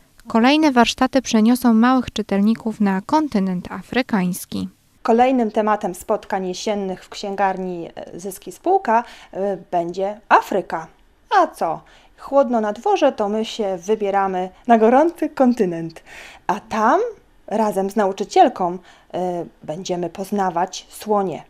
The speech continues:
Speaker 2: nauczać je różnych ciekawych, e, rzeczy, bo one nie chcą się nauczyć pisać i czytać,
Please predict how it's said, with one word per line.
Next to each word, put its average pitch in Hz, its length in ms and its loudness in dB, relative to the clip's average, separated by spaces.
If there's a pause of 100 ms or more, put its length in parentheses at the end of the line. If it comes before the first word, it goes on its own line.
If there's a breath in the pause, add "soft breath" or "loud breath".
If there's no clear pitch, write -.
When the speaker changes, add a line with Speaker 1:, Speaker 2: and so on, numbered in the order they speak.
(400 soft breath)
Speaker 2:
nauczać 165 760 -6
je 254 340 4 (320 soft breath)
różnych 214 600 0
ciekawych, 175 720 -2 (180)
e, 165 300 -10 (140)
rzeczy, 175 420 -8
bo - 140 0
one 262 220 4
nie 339 180 2
chcą 202 240 -4
się 180 240 -4 (300 loud breath)
nauczyć 185 640 -4 (120)
pisać 190 380 -4
i 185 80 -10
czytać, 220 500 -6